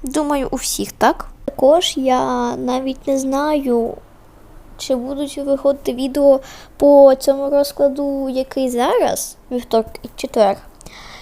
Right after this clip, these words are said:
чи вони будуть виходити тільки на вихідних, тому що, чесно, часу взагалі немає. От, наприклад,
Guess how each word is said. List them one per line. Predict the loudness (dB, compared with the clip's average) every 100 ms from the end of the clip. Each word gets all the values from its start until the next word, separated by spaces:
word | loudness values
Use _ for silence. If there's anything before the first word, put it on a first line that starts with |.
| -12
чи | -6 2 2
вони | 4 2 0
будуть | -2 -4 -6 -6 -6
виходити | -2 0 0 0 -6
тільки | -6 -6 -6 -6
на | -6
вихідних, | -4 -4 -4 -6 -4 -6
тому | -4 -4 -4 -6
що, | -8 -4 -2 -4 -8 -20 -8 -2
чесно, | 0 0 -2 -8 -8 -10 -20 -20 -20 -16
часу | 0 2 2 -2 -6
взагалі | -6 0 2 2 4 2 4 4
немає. | 2 0 0 -2 -6 -10 -6
От, | 0 0 0
наприклад, | -4 -4 -6 0 0 -2